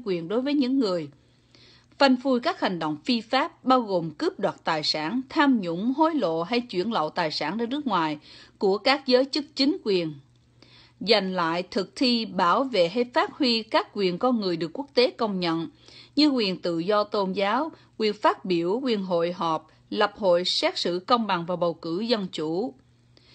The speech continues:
Kẻ vi phạm là giới chức chính quyền ngoại quốc, thuộc hạ của họ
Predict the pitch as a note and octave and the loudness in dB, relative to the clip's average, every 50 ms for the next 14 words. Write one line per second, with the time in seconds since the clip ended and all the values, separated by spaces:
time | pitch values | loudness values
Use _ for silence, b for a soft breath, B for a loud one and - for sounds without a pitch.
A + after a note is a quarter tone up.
0 | b b b b b - G#3 F#3 G3 A3+ A#3+ B3 C4 A#3 A#3+ - F#3 E3+ D#3+ D#3+ | b b b b b 2 2 4 2 2 0 0 -2 0 0 -2 -2 -2 -2 -4
1 | E3+ F3 F#3 F3+ E3+ F3 G3+ G#3+ B3 C4+ - - - F4 E4+ - _ - C4+ C#4+ | -4 -2 0 0 0 0 0 0 0 0 -2 -2 -4 -4 -4 -6 _ -2 -2 -2
2 | G#4+ A#4 - - G#3+ F#3 F3+ F3 E3+ D#3+ D#3 D#3 D#3+ F3 B3 E4+ F#4+ - b b | -2 -2 -4 -2 0 0 0 0 -2 -2 -2 -2 -2 -2 -2 -4 -4 -6 b b
3 | b b b b b b - A3 G3 G3 - A3 F#3 E3+ E3 D#3+ - C4+ D4+ B3+ | b b b b b b 0 0 0 0 -2 -2 -2 -2 -2 -2 -2 -2 -2 0
4 | A3+ E3+ D#3 D#3 D#3+ | 0 0 0 0 -2